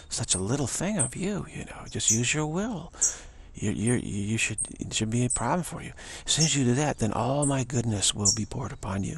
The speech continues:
You see, I'm all good, except I, you have to activate the goodness. And so, so she always seems to be, you know, irreproachable.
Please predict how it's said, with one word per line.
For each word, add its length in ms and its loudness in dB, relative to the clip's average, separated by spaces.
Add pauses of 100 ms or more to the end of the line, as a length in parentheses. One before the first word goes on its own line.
(120)
You 80 2
see, 140 -2
I'm 120 -2
all 300 0
good, 400 0 (360)
except 440 0 (300)
I, 80 -2 (100)
you 120 -2
have 180 0
to 160 0
activate 480 0
the 80 -6
goodness. 760 -2 (100)
And 200 -4
so, 180 0 (380)
so 180 0
she 200 4
always 420 0
seems 600 2
to 100 0
be, 300 0 (260)
you 100 -2
know, 160 -4
irreproachable. 800 0